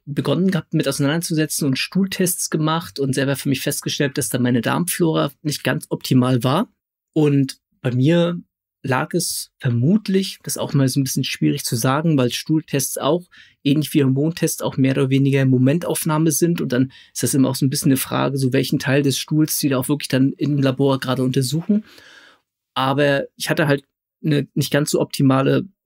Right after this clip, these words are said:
Darmflora, ich hatte einen, ähm, nicht ganz optimalen P-H-Wert und das lag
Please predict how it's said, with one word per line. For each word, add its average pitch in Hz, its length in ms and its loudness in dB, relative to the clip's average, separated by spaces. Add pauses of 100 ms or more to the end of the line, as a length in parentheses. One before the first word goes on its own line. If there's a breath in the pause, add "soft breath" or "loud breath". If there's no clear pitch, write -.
(200)
Darmflora, 196 540 0
ich 175 100 -2
hatte 135 180 0
einen, 123 420 2
ähm, 120 380 0
nicht 131 140 -2
ganz 143 180 -2
optimalen 131 440 -2
P-H-Wert 151 540 -2 (500 soft breath)
und 147 400 -2
das - 200 -6
lag 139 240 -2